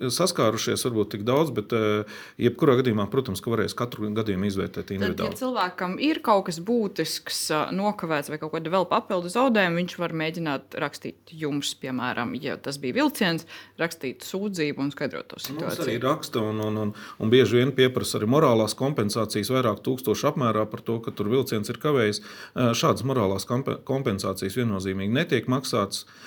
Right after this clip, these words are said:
Speaker 1: eh, bet, eh, ja ir kaut kādi konkrēti gadījumi, tad, protams, mēs viņus visus izskatām un tad arī sniedzam atbildi.
Speaker 2: Mhm. Ā, ja mēs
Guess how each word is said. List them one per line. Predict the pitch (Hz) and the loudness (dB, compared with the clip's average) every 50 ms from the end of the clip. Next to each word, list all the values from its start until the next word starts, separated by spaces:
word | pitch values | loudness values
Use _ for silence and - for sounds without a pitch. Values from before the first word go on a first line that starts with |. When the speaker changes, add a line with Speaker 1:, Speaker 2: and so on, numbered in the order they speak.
| - - - - | -20 -18 -6 -2
Speaker 1:
eh, | 110 113 | -2 0
bet, | 107 110 110 113 110 107 107 - | 2 4 6 6 4 4 4 4
eh, | 117 107 107 107 107 107 104 104 | 4 6 6 4 4 2 2 2
ja | 107 123 139 135 | 4 4 4 4
ir | - - | 4 2
kaut | 135 123 117 | 0 0 2
kādi | 107 104 98 98 101 104 | 4 4 4 4 4 4
konkrēti | 104 101 101 101 101 - - 127 147 160 - 123 101 95 101 101 - 110 104 104 101 101 107 | 6 6 4 2 0 0 0 0 2 2 2 2 2 2 0 0 0 0 0 0 0 0 2
gadījumi, | 131 165 196 180 185 160 143 135 127 | 2 2 4 4 2 2 2 0 -2
tad, | - 131 123 | -4 -2 0
protams, | - 151 - - 104 101 - | 0 0 0 0 -2 -4 -4
mēs | 135 127 - | -4 -4 -4
viņus | 107 95 - | -6 -6 -6
visus | 127 127 127 - - | -6 -6 -6 -4 -4
izskatām | 165 175 - - 160 - - 127 113 113 117 - - - - - - | -2 -2 -2 -4 -4 -2 0 0 -2 -2 -4 -8 -14 -16 -16 -8 -4
un | 120 117 110 | -2 -2 0
tad | 107 123 113 113 | 0 0 0 0
arī | 104 98 92 | 0 -2 -2
sniedzam | - 131 117 92 90 92 101 | -4 -4 -4 -4 -2 -4 -4
atbildi. | 95 87 85 71 - - - - _ _ _ _ _ _ | -4 -4 -4 -6 -6 -8 -12 -16 _ _ _ _ _ _
Speaker 2:
Mhm. | 214 214 208 302 381 - - - - - - 226 - | -8 -6 -6 -6 -6 -8 -12 -20 -20 -20 -20 -14 -8
Ā, | - 202 208 202 220 | -4 -4 -2 -2 0
ja | 240 | 0
mēs | 269 302 285 | 0 0 -2